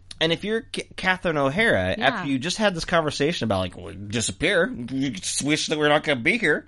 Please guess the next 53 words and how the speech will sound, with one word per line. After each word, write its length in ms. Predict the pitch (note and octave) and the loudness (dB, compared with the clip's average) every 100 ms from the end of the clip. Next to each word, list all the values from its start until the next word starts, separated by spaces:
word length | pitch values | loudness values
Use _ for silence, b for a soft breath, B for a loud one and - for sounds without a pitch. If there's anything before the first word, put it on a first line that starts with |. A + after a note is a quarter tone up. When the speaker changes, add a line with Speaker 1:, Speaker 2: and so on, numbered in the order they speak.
| - | -10
Speaker 2:
Yes. 520 | F3 A3+ - - - - - - | -6 -6 -8 -12 -16 -20 -20 -10
Speaker 1:
Uh, 140 | D#2 C2 | -8 -8
you 140 | - G3+ | -6 -4
know, 140 | A2+ C#3 | -4 -2
maybe, 360 | F#3 A3+ F#3+ | -2 -2 -4
like, 240 | E3+ D3 E3+ | -4 -4 -4
d-, 120 | B2+ | -4
double 280 | C3+ C#3 C3 | 0 0 0
check 320 | - B2 - | 0 -2 -2
that 180 | G#2 - | -6 0
that 240 | G#2+ - | 0 0
kid's 220 | - G#2 F#2+ | -2 -4 -4
up 160 | G2 | -4
there. 300 | - G#1+ F#2+ - | -6 -6 -6 -8
Speaker 2:
I 120 | - G3 | -4 -2
just, 420 | G3+ G#3+ - - b b b b b - | 0 -2 -6 -18 b b b b b -10
I 100 | E3 | -4
don't 120 | F3+ G#3+ | 0 2
know. 220 | A3 E3+ - E3+ | 0 -2 -8 -12
It 120 | F3+ | -10
seems 260 | - F#3+ - | -4 -4 -2
crazy. 80 | E3+ | 2
Speaker 1:
And 80 | |
then 160 | F3+ F#3+ | 4 6
the 60 | G3+ | 6
other 120 | G#3 | 4
key 180 | - D#3+ | 2 2
is 60 | |
that 80 | C#3 | 2
they 100 | C#3 | 2
made 180 | C3+ B2+ | 2 0
sure 120 | - | -2
that 100 | G#2+ | -4
Fuller 380 | - E3+ F#3 C3+ | -2 0 2 4
wasn't 300 | A#2+ A#2 A2+ | 4 2 0
gonna 180 | G#2+ G#2 | 0 0
sleep 220 | - D#3+ | 0 0
with 120 | D3+ | 0
him 100 | A#2 G2+ | 0 -2
in 60 | |
the 80 | G2+ | -2
hide-a-bed, 420 | G2+ F#2+ F#2+ F#2+ | -2 -2 -2 -4
so 40 | - | -4
they 120 | F2+ | -6
put 200 | - B2+ | 0 0
him 120 | G#2+ | 0
somewhere 280 | - G2+ G2+ | -2 -2 0
else, 140 | G2 | 0
so 80 | G#2+ | -2
he's 80 | G2 | -4
by 200 | F#2 G#2+ | -2 0
Speaker 2:
Yeah. 40 | A#2 | 0
Speaker 1:
himself 440 | G2+ - G#2 G2 | -2 -4 -4 -4